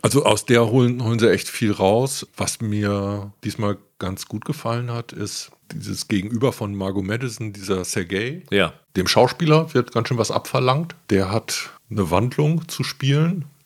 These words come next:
Speaker 1: die der fantastisch hinkriegt. Und das war für mich so ein kleines schauspielerisches i-Tüpfelchen, was der gesetzt hat in dieser Staffel.
Speaker 2: Also die Serie ist in dieser dritten Staffel nicht konstant auf einem hohen Level. Die gönnt sich zwischendurch einige Atempausen, würde ich mal so formulieren. Also gerade dieser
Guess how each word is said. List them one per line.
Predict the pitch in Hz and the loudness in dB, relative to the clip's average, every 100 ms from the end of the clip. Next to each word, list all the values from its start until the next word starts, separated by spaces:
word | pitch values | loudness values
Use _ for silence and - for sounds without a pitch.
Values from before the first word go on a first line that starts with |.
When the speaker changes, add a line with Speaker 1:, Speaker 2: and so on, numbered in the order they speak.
| _ | _
Speaker 1:
die | 104 | -2
der | 101 104 101 | 6 6 6
fantastisch | - 101 113 - - | 2 -6 -6 -6 -6
hinkriegt. | 117 - 107 - - | -6 -4 -6 -6 -14
Und | - 104 101 | -6 -2 0
das | 101 | 4
war | 117 104 | 6 4
für | 113 | 4
mich | 107 - | 0 2
so | 107 | 2
ein | 98 | 2
kleines | - 104 110 104 - - | 4 4 4 2 0 -2
schauspielerisches | - 113 107 - - 98 90 - 104 | 2 2 2 0 -2 0 -2 -4 -4
i-Tüpfelchen, | - 110 - 95 - 90 - 90 | -2 -4 -4 -10 -8 -8 -6 -4
was | 85 | -2
der | - 85 | -2 -2
gesetzt | 85 85 - | 0 -2 -4
hat | 76 | -10
in | 80 | -8
dieser | 85 82 | -10 -10
Staffel. | - - 117 - - | -12 -12 -16 -12 -2
Speaker 2:
Also | 120 120 | 0 2
die | 123 | 0
Serie | 107 127 156 147 147 | 4 4 4 4 2
ist | - 131 123 | 2 -2 -2
in | 127 | -2
dieser | 117 117 | 0 0
dritten | 113 113 | 0 -2
Staffel | - 113 - 113 | 0 0 2 0
nicht | 107 107 110 113 117 127 - - - | 0 0 0 2 2 0 -2 -12 -6
konstant | - 110 - - 90 92 - | 0 0 -2 -2 0 0 -4
auf | 73 - | -8 -8
einem | 76 73 | -8 -8
hohen | 82 82 76 | -6 -6 -6
Level. | 78 73 76 | -6 -6 -6
Die | 85 101 | -6 2
gönnt | 120 147 165 | 4 4 2
sich | 147 139 | -4 -2
zwischendurch | 139 123 123 117 110 | -2 -2 0 -2 -2
einige | 92 110 113 95 | -2 -2 0 2
Atempausen, | 92 113 139 139 139 143 143 | 2 0 -4 -2 -2 -2 -4
würde | 135 135 | -2 -2
ich | 120 123 | -4 -6
mal | 127 | -6
so | 127 127 | -4 -6
formulieren. | 135 127 127 127 131 135 | -6 -4 -4 -2 -4 -4
Also | - 101 101 | -4 -4 -4
gerade | 92 101 127 135 131 127 - | 2 4 6 6 6 4 0
dieser | 82 110 104 107 104 104 | -6 -6 0 2 2 0